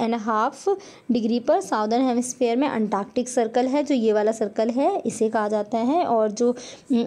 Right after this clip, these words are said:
ऊपर है, सिक्सटी सिक्स एंड हाफ डिग्री नॉर्थ में है, नॉर्थ हेमिस्फीयर में है, तो वो आर्कटिक सर्कल ऊपर है, ये अंटार्कटिक है, ऊपर आर्कटिक है। ठीक है बच्चों, तो ये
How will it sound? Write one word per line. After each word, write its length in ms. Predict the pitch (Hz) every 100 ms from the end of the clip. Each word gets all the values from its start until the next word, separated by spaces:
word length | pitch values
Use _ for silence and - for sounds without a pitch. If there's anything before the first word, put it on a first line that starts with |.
| - 262
ऊपर 300 | 208 247 254
है, 180 | 277
सिक्सटी 380 | 294 277 - 247
सिक्स 280 | 240 247 247
एंड 220 | 247 247
हाफ 540 | 269 285 - 214 220 226
डिग्री 280 | 240 277 285
नॉर्थ 460 | 214 196 220 - 277
में 100 | 294
है, 160 | 311
नॉर्थ 320 | 262 208 233
हेमिस्फीयर 540 | 254 254 247 262 247 247
में 100 | 269
है, 160 | 277 330
तो 140 | 330
वो 180 | 240 277 330
आर्कटिक 360 | 214 208 - 247
सर्कल 400 | - 226 226 381 -
ऊपर 380 | 214 - 208 202
है, 140 | 196
ये 100 | 208
अंटार्कटिक 680 | 220 202 185 185 - 285 294
है, 100 | 381
ऊपर 280 | 302 - 285
आर्कटिक 560 | 220 196 - - 208 208
है। 100 | 190
ठीक 500 | - - - - 294
है 80 |
बच्चों, 240 | 311 320 392
तो 120 | 339
ये 200 | 262